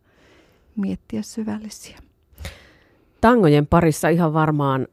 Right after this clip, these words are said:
Speaker 2: vietät eläkepäivinä aikaa. Sä kerroitkin jo aikaisemmin, että lauluharrastusta haluaisit viritellä, mutta sitten sinun elämässäsi on myös iso tämmönen juttu, joka alkaa R:llä, ja se on ruoka.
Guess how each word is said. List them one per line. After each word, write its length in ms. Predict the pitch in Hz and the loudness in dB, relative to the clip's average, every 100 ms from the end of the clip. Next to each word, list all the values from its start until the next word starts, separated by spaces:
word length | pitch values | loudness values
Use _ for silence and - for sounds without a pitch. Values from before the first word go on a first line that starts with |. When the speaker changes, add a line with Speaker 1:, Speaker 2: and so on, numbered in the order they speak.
| _ 156 | _ -2
Speaker 2:
vietät 580 | 151 139 135 - - - _ - | -2 -2 -8 -12 -20 -20 _ 0
eläkepäivinä 1160 | 175 160 - 143 - _ - 151 147 147 147 - - | 2 2 0 -8 -10 _ 0 2 2 0 -2 -2 2
aikaa. 460 | 165 156 - 135 | 4 4 2 -2
Sä 140 | 143 - | -2 -4
kerroitkin 460 | 165 156 143 - | -4 -2 -2 -2
jo 120 | 147 | 0
aikaisemmin, 600 | 160 156 147 143 151 139 | 2 2 0 -2 -2 -2
että 280 | 139 - 147 - _ - - - - - | -2 -4 -6 -6 _ -20 -20 -20 -10 0
lauluharrastusta 880 | 175 160 147 151 143 - 147 - 151 | 2 4 2 0 -4 -6 -10 -6 -4
haluaisit 540 | 165 156 143 160 - | 0 2 2 0 -2
viritellä, 400 | 196 208 170 151 | 0 0 0 0
mutta 240 | 156 156 | 0 0
sitten 400 | 185 269 - 240 - | -2 -2 0 0 0
sinun 280 | 269 254 220 | 2 2 4
elämässäsi 580 | 202 185 170 170 165 | 2 2 0 -2 -2
on 100 | 160 | 0
myös 440 | 160 160 151 - - _ _ _ _ - | 0 2 0 -4 -16 _ _ _ _ -6
iso 280 | 214 202 | -2 0
tämmönen 520 | 156 147 147 139 135 123 - - - - | 0 -2 0 0 0 -4 -8 -16 -16 -4
juttu, 500 | 180 180 _ - 135 - _ | -2 -2 _ -2 -2 -4 _
joka 200 | 160 - | -8 -6
alkaa 480 | - 160 - 151 147 - 185 180 | -2 -4 -2 -4 -4 0 0 0
R:llä, 500 | - 117 117 147 165 - _ _ | -2 -6 -6 -6 -10 -12 _ _
ja 120 | 180 | -2
se 180 | 175 208 | 2 4
on 240 | 185 156 143 _ _ _ | 6 4 0 _ _ _
ruoka. 560 | 202 208 185 135 - - | 2 4 6 4 -2 -12